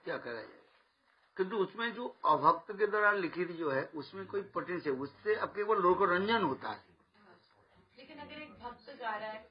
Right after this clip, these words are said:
Speaker 2: ठाकुर जी के सामने या वैसे अपने भावों को उसमें सम्मिलित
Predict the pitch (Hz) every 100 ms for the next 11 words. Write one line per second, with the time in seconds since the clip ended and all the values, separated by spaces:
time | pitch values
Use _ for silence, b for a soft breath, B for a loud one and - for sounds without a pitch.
0 | - 247 233 247 - 240 254 240 220 226
1 | 233 233 226 208 214 226 220 _ _ _
2 | _ _ _ 233 254 277 240 214 233 247
3 | 269 269 _ _ 254 247 233 226 262